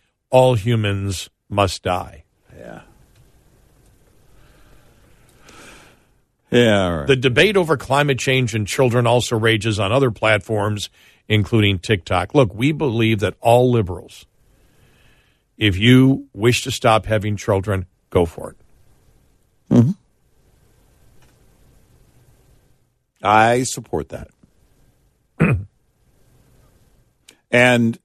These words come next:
Speaker 2: you know, this, but it's for, for them, that's not enough. They have to control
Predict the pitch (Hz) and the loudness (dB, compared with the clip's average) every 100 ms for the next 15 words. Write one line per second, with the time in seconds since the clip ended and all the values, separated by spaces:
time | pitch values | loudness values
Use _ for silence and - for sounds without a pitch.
0 | _ 131 123 110 - _ _ _ _ _ | _ 2 4 4 0 _ _ _ _ _
1 | - 110 123 - - _ 120 131 98 - | -4 0 0 -2 -14 _ 2 2 2 -12
2 | _ _ _ 135 135 - - _ _ - | _ _ _ 0 0 -2 -8 _ _ 2
3 | 131 104 - _ _ 143 113 147 131 113 | 2 2 -10 _ _ 0 2 2 2 -2
4 | 98 - - 117 117 - 107 92 85 69 | -4 -8 -2 0 0 -2 0 0 0 -8
5 | - _ _ _ _ _ _ - - _ | -16 _ _ _ _ _ _ -20 -20 _
6 | _ _ _ _ _ _ _ _ _ - | _ _ _ _ _ _ _ _ _ 2
7 | 127 127 117 113 95 - 123 104 - 92 | 2 2 0 -2 -6 -4 -2 0 2 2
8 | 80 73 | 0 -6